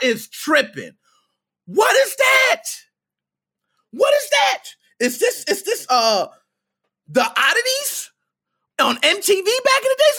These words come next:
like, what the hell is this? Egghead Man? Let's go respectfully.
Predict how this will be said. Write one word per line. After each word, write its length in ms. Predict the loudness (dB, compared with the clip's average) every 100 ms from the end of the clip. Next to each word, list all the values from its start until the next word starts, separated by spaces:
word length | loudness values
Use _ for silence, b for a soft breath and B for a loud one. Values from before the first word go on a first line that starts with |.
| -2
like, 120 | 0
what 200 | 0 -2 -4
the 60 | -4 -2
hell 240 | 0 2 0 -2
is 80 | -4 -2
this? 420 | -2 -4 -16 -20 _ _
Egghead 260 | 0 0 2
Man? 580 | 0 0 -2 0 2 0 -4 _ _ _ _ _ _ _ _ _ _ _ B B B B B B B _ _ _ _ _ _ _ _ _ _ _ _ _ _ _ _ -20 -16
Let's 140 | -14
go 120 | -12 -14
respectfully. 640 | -14 -16 -16 _ -20